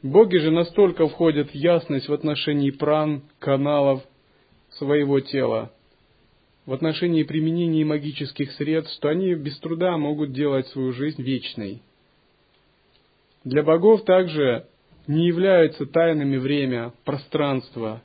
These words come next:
они могут ими оперировать, меняемы и управляем. Татвы, элементы, они проникают во все тайны Вселенной. Поэтому они не ограничены Вселенной,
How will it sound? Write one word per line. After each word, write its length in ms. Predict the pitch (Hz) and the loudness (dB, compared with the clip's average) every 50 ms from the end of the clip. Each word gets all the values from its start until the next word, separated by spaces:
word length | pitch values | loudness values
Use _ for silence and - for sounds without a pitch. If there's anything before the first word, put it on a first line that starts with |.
| _ - | _ -6
они 200 | 131 135 147 160 | -2 0 2 2
могут 360 | 160 165 165 156 160 151 151 | 4 2 2 2 2 0 0
ими 200 | 156 151 151 151 | 0 0 2 0
оперировать, 760 | 147 143 143 147 143 135 143 151 151 147 131 123 113 104 - _ _ _ _ _ _ _ _ _ _ _ _ _ _ _ _ _ _ _ _ _ _ _ _ _ - | 0 0 0 -2 -2 0 0 0 0 0 2 0 0 -2 -4 _ _ _ _ _ _ _ _ _ _ _ _ _ _ _ _ _ _ _ _ _ _ _ _ _ -8
меняемы 760 | 156 143 156 160 160 170 170 165 151 139 131 127 120 127 123 | -2 0 0 2 2 2 2 2 2 2 2 2 2 2 2
и 60 | 127 | 2
управляем. 920 | 139 143 139 147 151 143 139 131 123 117 107 104 101 98 98 101 110 113 - _ _ _ _ _ | 0 -2 -2 -2 -2 0 0 0 0 0 0 -2 -2 -4 -8 -10 -12 -16 -20 _ _ _ _ _
Татвы, 460 | - 160 151 143 139 143 131 127 127 131 | 2 4 4 4 4 0 -2 -2 0 0
элементы, 640 | 135 147 147 147 131 120 113 107 - 110 104 104 123 135 | 0 0 0 0 0 0 -2 -4 -6 -8 -10 -10 -10 -6
они 180 | 131 139 156 | -2 -2 -2
проникают 680 | 156 - 165 165 170 170 160 - 202 202 196 185 180 165 | 0 0 0 2 2 2 2 4 6 6 6 6 4 2
во 160 | 160 160 156 | 2 0 0
все 200 | 156 - 190 180 | 2 2 0 0
тайны 380 | 180 - 170 165 160 156 151 | 2 2 2 2 4 2 0
Вселенной. 680 | 139 143 - 160 151 143 127 113 110 107 101 98 92 _ _ _ _ _ _ _ _ _ _ _ _ _ _ _ _ _ _ _ _ _ _ _ _ _ _ _ _ _ | -4 -2 -4 -4 -2 -2 -2 -4 -4 -6 -8 -8 -10 _ _ _ _ _ _ _ _ _ _ _ _ _ _ _ _ _ _ _ _ _ _ _ _ _ _ _ _ _
Поэтому 400 | - 151 170 185 180 202 190 180 | 2 2 2 4 2 0 0 2
они 440 | 165 156 160 170 170 160 151 135 - - | 2 2 2 2 4 2 2 2 -2 -6
не 200 | 156 147 160 170 | -4 0 2 2
ограничены 640 | 175 160 160 156 156 160 175 165 - - 156 156 143 | 4 4 4 2 2 2 0 -2 -2 -4 -2 -2 -4
Вселенной, 720 | 135 - - 143 131 127 123 120 120 117 113 110 107 113 | -4 -6 -6 -4 -2 0 0 0 -2 -2 -4 -4 -6 -8